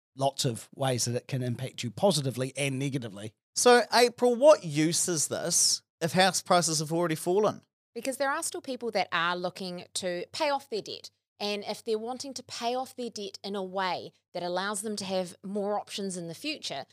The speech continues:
Speaker 3: then this is definitely a way that can be used to help them with that.
Speaker 2: And on top of that, there are some parts of the country like Canterbury that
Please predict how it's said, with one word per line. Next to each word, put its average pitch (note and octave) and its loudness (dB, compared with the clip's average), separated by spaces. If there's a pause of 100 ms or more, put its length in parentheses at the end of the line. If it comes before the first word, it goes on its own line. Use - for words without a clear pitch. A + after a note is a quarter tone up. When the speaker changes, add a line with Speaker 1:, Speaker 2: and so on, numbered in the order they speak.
Speaker 3:
then F#3 -4
this F#3 -6
is F3 -6
definitely E3+ -8
a D#3+ -2
way D#3+ -2
that D3+ -8
can D#3+ -8
be E3+ -6
used D#3 -10
to - -12
help - -10
them D3+ -10
with D#3 -6
that. A#2 -6 (260)
Speaker 2:
And A#3+ 8
on A#3+ 10
top C4 8
of A3+ 2
that, F3 8
there A3+ 10
are A3 8
some A3+ 6
parts A3 8
of - -2
the D#3 0
country D3 4
like C3 8
Canterbury C#3+ 4
that B2+ 6